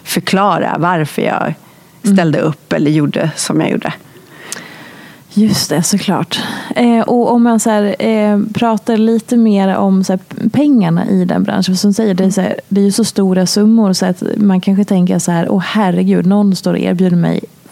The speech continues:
Speaker 2: en miljon om året, och
Speaker 1: Mm.
Speaker 2: wow. Ehm,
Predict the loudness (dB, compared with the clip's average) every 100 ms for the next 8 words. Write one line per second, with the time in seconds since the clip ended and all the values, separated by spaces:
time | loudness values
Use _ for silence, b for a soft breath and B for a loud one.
0 | -12 -2 2 2 2 2 2 0 0 0
1 | 0 0 0 0 -2 -2 -2 -2 -2 0
2 | 0 -4 B B B B B -2 0 2
3 | 2 2 2 0